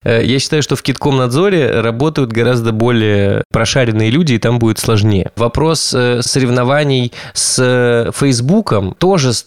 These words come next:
такая сложная история, потому что, соревнуясь с Фейсбуком, ты соревнуешься не с мессенджером, а ты соревнуешься с социальной сетью. Это то же самое, что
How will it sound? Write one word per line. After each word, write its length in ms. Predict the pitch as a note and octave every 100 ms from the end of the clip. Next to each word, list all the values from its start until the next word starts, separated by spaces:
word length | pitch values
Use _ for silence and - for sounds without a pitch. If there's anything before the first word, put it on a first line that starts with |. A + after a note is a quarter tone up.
| _
такая 280 | C#3 - C3+
сложная 600 | - B2 D3 D3 G#2+ G#2+
история, 320 | - G3 E3+
потому 300 | - A2+ C3
что, 180 | - A#2+
соревнуясь 440 | - A#2+ C3+ C#3
с 40 | -
Фейсбуком, 500 | C3 A#2+ F3+ D#3+ A#2
ты 80 | A#2+
соревнуешься 600 | B2 A#2 C#3 C3+ - A#2+
не 140 | A#2+
с 120 | -
мессенджером, 760 | B2+ G3+ G#3 A#2 G2 F#2+ F#2+ - - - -
а 100 | G#2+
ты 100 | -
соревнуешься 720 | D3+ C3 A#2+ C#3 D3+ - C3
с 60 | A#2+
социальной 560 | B2 - A#2 A#2 A2+ G#2
сетью. 640 | - A2+ G2+ - - A2
Это 220 | - A#2+
то 140 | - B2
же 100 | A#2+
самое, 340 | D3 B2+ A#2
что 440 | - A2+ G#2+ G2+